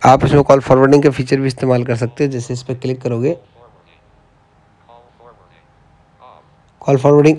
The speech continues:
off है। जैसे हम on करेंगे forward to,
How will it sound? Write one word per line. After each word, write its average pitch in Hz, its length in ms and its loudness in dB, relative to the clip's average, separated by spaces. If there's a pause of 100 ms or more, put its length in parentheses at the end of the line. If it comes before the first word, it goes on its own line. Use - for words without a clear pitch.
off 151 240 4
है। 160 260 -2 (800)
जैसे 123 240 -2
हम 147 220 0
on 147 240 2
करेंगे 143 420 2 (1000)
forward 147 360 4
to, 131 260 2